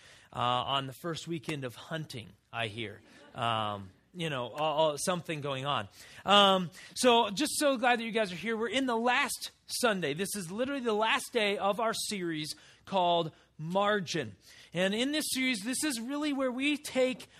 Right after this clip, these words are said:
a look at being really intentional about finding space, finding time, and creating it intentionally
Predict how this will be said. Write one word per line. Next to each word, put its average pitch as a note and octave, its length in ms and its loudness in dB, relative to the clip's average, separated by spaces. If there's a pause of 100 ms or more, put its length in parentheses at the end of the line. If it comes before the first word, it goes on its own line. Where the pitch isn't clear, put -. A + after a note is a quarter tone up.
a A#3 120 4
look A3+ 480 6 (180)
at G3+ 200 -2
being A3+ 380 -2
really C#4+ 460 0
intentional G3+ 1040 -4 (720)
about F#3+ 400 2 (160)
finding B3+ 680 -2 (140)
space, - 880 -2 (120)
finding C4 640 -2 (300)
time, F3 880 0 (720)
and F#3+ 180 -2
creating D4 600 -2
it B3 100 -2
intentionally F#3+ 960 -4